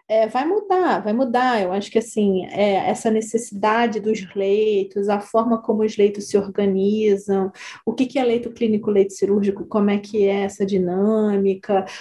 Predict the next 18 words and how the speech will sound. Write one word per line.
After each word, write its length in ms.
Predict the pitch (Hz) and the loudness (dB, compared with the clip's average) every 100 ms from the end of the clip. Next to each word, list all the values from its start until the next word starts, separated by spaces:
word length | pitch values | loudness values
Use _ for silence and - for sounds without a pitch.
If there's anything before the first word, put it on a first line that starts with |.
| - | -4
o 60 | 233 | -4
que, 320 | - 302 302 | 4 4 6
o 100 | 226 | -2
que 180 | 240 262 | -4 0
hoje 240 | 247 254 247 | 2 2 -2
a 60 | |
gente 220 | 240 240 | -4 -6
chama 420 | 240 - 226 226 202 | -6 -2 0 2 2
lá, 180 | 220 | 2
né, 300 | 208 220 220 | 2 2 0
de 140 | 190 202 | 0 -4
taxa 380 | - 220 226 247 | -4 -4 0 0
de 100 | 226 | 0
conversão 720 | - 247 220 - - 226 226 | -2 0 0 -2 -4 -2 0
da 100 | 208 | 0
emergência 720 | 202 196 - 196 202 208 - | 0 -2 -6 0 2 2 -2
pra 120 | - | 0
internação. 800 | 196 202 202 202 190 - 208 202 | 0 0 0 2 0 -2 -2 -2